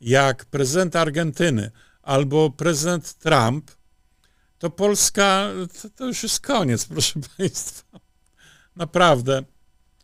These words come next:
Ja już jestem, e, starej daty, można by powiedzieć. Ja sobie dam radę, tak? Ale młodzi ludzie nie za bardzo. Nie za bardzo.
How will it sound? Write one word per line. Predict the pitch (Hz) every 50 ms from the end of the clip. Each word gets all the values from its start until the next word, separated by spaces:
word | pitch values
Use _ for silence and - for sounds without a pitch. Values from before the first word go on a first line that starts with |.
| _ _ _ _ _ _ -
Ja | 190 208 226 233
już | 226 214 - -
jestem, | 202 196 - - - 190 180 175 170 165 160 160 160 -
e, | - 156 151 147 143 143 139 135 135 131 127 127 135 - _ _ _ _ _
starej | - - - - 202 185 175 175 160
daty, | 147 170 165 147 123 - 113
można | 101 104 113 - - 123 117
by | 110 110
powiedzieć. | - - 120 107 110 113 107 107 117 117 135
Ja | 185 180
sobie | - - 180 165
dam | 147 160 151 147
radę, | 143 143 131 120 101 - 104 -
tak? | - - - 131 131 _ _ _ _ _ _ _
Ale | - 131 135 143
młodzi | 147 156 175 180 143 147 170
ludzie | 165 160 156 147 139 156 165 165
nie | 160 165 165
za | 147 165 165
bardzo. | 156 180 170 139 104 - - - _ _ _ _ _ _ _ _ _ _ _ _ _ _ _ _ _ _ _ _ _ -
Nie | 123 123 123
za | 127 127
bardzo. | 120 131 117 107 107 - -